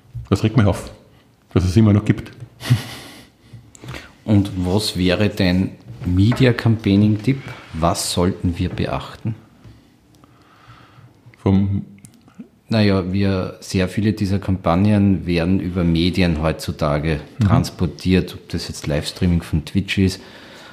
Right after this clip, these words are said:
Speaker 2: Oder, äh, es gibt hunderte Möglichkeiten, wie das ist, und nicht alles rennt über Facebook und Instagram.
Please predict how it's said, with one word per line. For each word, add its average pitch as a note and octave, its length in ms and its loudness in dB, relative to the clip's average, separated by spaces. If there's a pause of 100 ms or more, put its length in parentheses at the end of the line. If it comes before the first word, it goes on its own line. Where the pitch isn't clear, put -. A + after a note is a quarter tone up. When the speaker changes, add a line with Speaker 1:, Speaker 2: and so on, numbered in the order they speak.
(220)
Speaker 2:
Oder, G2+ 440 -4
äh, - 340 -2
es G#2+ 120 -8
gibt - 260 -2
hunderte A2 400 4
Möglichkeiten, F#2 920 2
wie F2 80 0
das F2 180 -2
ist, A2+ 280 0
und F#2 220 -2
nicht F2 200 0
alles E2+ 280 -2
rennt D#2 180 0
über D#2+ 160 -4
Facebook E2 540 -4
und D#2+ 100 2
Instagram. E2 600 0